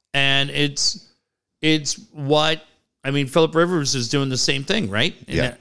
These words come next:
Speaker 2: But he's at a shitty school. Rivers
Speaker 1: Rivers?
Speaker 2: is at a real shitty school.
Speaker 1: Yeah.
Speaker 2: Yeah. R-, uh, whereas Weddle's gonna be at a very good school.
Speaker 1: But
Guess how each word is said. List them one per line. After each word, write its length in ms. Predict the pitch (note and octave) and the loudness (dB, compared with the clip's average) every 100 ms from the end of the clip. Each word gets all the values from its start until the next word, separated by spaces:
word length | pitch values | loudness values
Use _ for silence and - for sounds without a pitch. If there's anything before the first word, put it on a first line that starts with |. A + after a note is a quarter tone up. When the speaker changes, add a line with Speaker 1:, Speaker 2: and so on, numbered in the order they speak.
| - | 0
Speaker 2:
But 80 | A2 | 4
he's 180 | E3+ F3 | 4 4
at 80 | B2+ | 2
a 40 | |
shitty 240 | - A#2+ | 2 2
school. 280 | E2+ - D2 _ _ _ _ _ - | 0 -2 -6 _ _ _ _ _ 0
Rivers 280 | C#3 D#3 E3+ | 4 4 4
Speaker 1:
Rivers? 120 | G#3 | 4
Speaker 2:
is 60 | |
at 60 | A#2 | 6
a 40 | |
real 140 | G#2+ G2+ | 4 2
shitty 260 | - F#2 | 2 0
school. 260 | E2 - - _ _ _ _ | 0 -4 -14 _ _ _ _
Speaker 1:
Yeah. 220 | C3+ A2 E2+ _ _ - | -2 -2 -4 _ _ -2
Speaker 2:
Yeah. 140 | G#2+ | 0
R-, 240 | D#2+ F#2+ - F#2 - | 0 -4 -6 -8 0
uh, 200 | G2+ G2 | 2 4
whereas 540 | G2 G#2 G2+ F#2+ F#2+ F#2+ | 4 4 4 4 2 2
Weddle's 300 | A2 G#2+ F2+ | 2 2 0
gonna 160 | F#2+ | -2
be 80 | E2+ | 0
at 80 | D#2 | 0
a 40 | |
very 200 | D2+ E2 | 0 -2
good 180 | D2 D#2 | -2 -4
school. 240 | - C#2+ - _ _ _ _ _ _ - | -6 -10 -16 _ _ _ _ _ _ -2
Speaker 1:
But 280 | C3+ C3 | 0 0